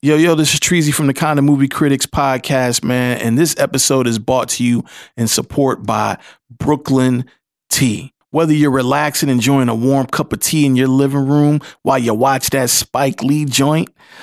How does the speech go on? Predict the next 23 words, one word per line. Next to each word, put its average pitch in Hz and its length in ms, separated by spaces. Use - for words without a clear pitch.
or 185 180
you're 170 140
out 196 220
and 180 80
about 165 360
sharing 170 320
a 151 60
pot 165 260
of 151 60
tea 170 180
with 147 160
your 139 80
loved 147 300
ones, 123 180
man, 120 220
Brooklyn 139 400
Tea 156 220
got 127 360
you 170 180
covered, - 540
all 135 220
social 123 380
occasions. - 640